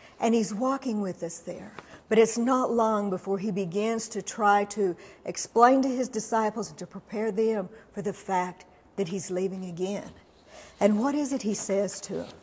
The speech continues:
He says in John fourteen, "And I will ask the Father, and he will give you another," which means another of the same sort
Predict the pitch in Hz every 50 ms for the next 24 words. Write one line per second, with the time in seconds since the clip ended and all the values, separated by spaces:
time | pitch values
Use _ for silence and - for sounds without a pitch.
0 | - - - - - - - - - - - - - - - 262 240 - - 226
1 | 214 208 185 - - - - - 208 202 208 190 156 185 220 220 220 214 214 214
2 | 214 214 220 - - - - 247 233 202 190 - - - 214 220 202 180 160 -
3 | - 165 - - - - - - - - - - - - 208 208 226 226 240 240
4 | 254 247 233 233 220 214 220 - - 208 - - 202 185 185 175 170 175 156 -
5 | 170 - - - - - - - - - 196 202 196 185 180 226 285 285 247 254
6 | 202 170 220 240 196 214 214 202 196 - 196 190 185 185 185 190 202 226 233 175
7 | 175 151 - 175 185 - - - - - - - - - - 185 - - 208 214
8 | 202 190 151 196 185 190 190 185 180 180 175 165 170 160 147 180 170 - - 170
9 | 170 170 175 - - 190 185 180 151 156 - - -